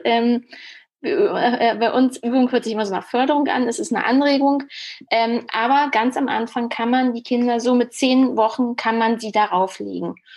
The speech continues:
Und dann, wie gesagt, schön festhalten mit beiden Händen, das lernt man halt im Kurs, im Schalengriff auf dem Wasserball auflegen und dann ganz langsam von rechts nach links. Aber kurze Abschnitte. Und man wird sehen, am Anfang klappt der kleine Kopf noch nach unten und irgendwann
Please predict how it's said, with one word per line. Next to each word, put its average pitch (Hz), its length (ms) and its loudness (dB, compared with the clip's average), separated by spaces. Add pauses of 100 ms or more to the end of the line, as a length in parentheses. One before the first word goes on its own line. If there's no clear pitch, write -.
(140)
Und 226 200 0
dann, 262 220 4
wie 262 100 4
gesagt, 220 400 0 (160)
schön 302 360 2
festhalten 240 680 -2
mit 220 200 -8
beiden 254 360 0
Händen, 254 480 0
das 226 180 -8
lernt 220 200 -2
man 240 180 -2
halt 214 160 -4
im 220 120 -6
Kurs, 247 460 0 (440)
im 254 220 4
Schalengriff 233 760 0 (100)
auf 226 380 0
dem 226 200 0
Wasserball 202 680 -4
auflegen - 540 -10
und 107 120 -8
dann 208 140 -4
ganz 208 260 -4
langsam 202 360 -8
von 202 200 -10
rechts - 300 -12
nach - 160 -10
links. 104 300 -10
Aber 240 440 -2 (340)
kurze 233 400 2
Abschnitte. 175 460 -6
Und 220 120 -6
man 269 220 2
wird 285 160 0
sehen, 277 380 0
am 240 120 -2
Anfang 311 540 0 (680)
klappt 277 300 -2
der 269 80 2
kleine 247 300 0
Kopf 254 220 -4
noch 262 180 0
nach - 160 -4
unten 285 340 0
und 233 140 -2
irgendwann 220 440 -4